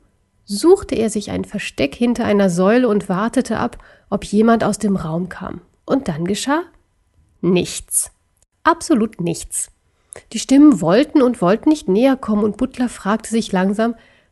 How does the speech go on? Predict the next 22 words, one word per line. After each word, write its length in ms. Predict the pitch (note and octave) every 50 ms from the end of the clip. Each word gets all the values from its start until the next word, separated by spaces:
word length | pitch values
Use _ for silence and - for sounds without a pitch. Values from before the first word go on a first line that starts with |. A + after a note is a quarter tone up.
| _ -
was 300 | - E3 D#3 - - -
da 100 | - A3
vor 260 | G#3+ - - B3 D#4+
sich 260 | E4+ - A3+ - - -
ging. 200 | - - - F3 - _ _ _ _ _ _ _ _ _ _ _ _ _ _
Er 160 | - C4 C#4
verließ 440 | C4+ - D4 C#4 C4 D4+ E4+ E4 -
sein 180 | - D4 C#4 B3
Versteck 560 | - - B3+ A#3+ - - - - C#4 C#4 -
und 160 | B3 B3 G#3+
näherte 380 | A3+ A3+ A#3+ C4+ C4+ C4+ C4 A#3
sich 180 | A3+ A3 -
vorsichtig 540 | - - - B3+ C4 B3+ C4 - - A#3+ -
dem 160 | - A3 G#3+
Raum, 400 | F#3+ F3+ F#3 F#3+ G#3 B3+ D4 C#4+ - - - - - - -
aus 140 | A3 - -
dem 180 | A#3 A3+ A#3
die 100 | A#3 A#3+
Stimmen 320 | - - - A3 A#3 A#3+ A#3
zu 160 | - G#3+ F#3+
hören 400 | G3 G#3 G#3 G3 G3 F#3 F3 F3
waren. 240 | F3+ F3 F3+ F#3+